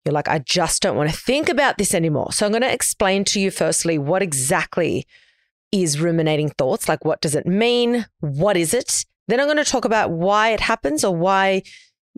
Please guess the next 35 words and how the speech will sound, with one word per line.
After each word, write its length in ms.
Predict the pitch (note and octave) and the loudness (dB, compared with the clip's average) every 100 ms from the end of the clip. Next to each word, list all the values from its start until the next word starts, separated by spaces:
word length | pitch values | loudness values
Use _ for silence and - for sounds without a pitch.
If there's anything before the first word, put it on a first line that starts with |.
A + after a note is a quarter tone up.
| _ | _
it's 140 | G#3+ F3 | -4 0
more 220 | F#3 F#3+ | 2 2
likely 320 | F3+ F3+ F#3+ | 2 0 -2
to 80 | F#3 | -2
happen 220 | F3 E3+ | -2 0
to 100 | E3+ | -2
some 200 | E3+ F3+ | 0 0
people 280 | E3+ F3+ E3+ | 0 0 0
versus, 400 | D#3 E3 D#3+ C#3+ - | 0 -2 -2 -6 -8
versus 460 | E3 D3+ D#3 D#3 - | -4 -2 0 -2 -2
other 200 | C#3+ D#3+ | -2 -2
people, 320 | - F3 A#3 | -2 -2 -2
depending 480 | G#3 F3+ E3 C#3+ D3+ | -4 -4 -2 -2 -2
on 140 | D3 D3 | -2 -2
your 100 | D3 | -2
past 340 | D3 C3 - | -2 -2 -4
situations. 840 | - C3 - G3+ B3+ - A#3 A3+ - - - - - | -4 -4 -2 -2 0 -2 -2 -4 -8 -16 -20 -20 -6
And 140 | A3+ A#3+ | -2 0
then 120 | D4+ | 0
I'm 80 | F4+ | 0
gonna 160 | E4+ | -2
give 140 | C4 A3 | -2 -4
you 100 | A#3+ | -2
some 240 | - G3+ | 0 0
little 260 | G3 G3 F#3 | 0 -2 -2
tools 640 | - - G#3 G3+ G3 F#3 - | -6 -4 -2 0 0 -2 -2
on 160 | F3 | -2
how 400 | E3 D3 F3+ F#3 G3 | -2 0 0 0 -2
to 440 | - G3 F#3+ F#3 F3+ _ | -2 0 0 -2 -4 _
grab 540 | - F#3 F3 G3 A3+ A3 - | -4 0 2 2 2 0 -2
these 380 | F#3 F#3 E3 - | 0 0 0 0
thoughts 340 | F#3 E3 - | 0 0 0
when 300 | D3+ F3 F3+ | 0 0 2
they're 140 | F#3 F3 | 0 0
happening 500 | D#3+ D#3+ C#3+ C3+ | -2 -2 -2 -2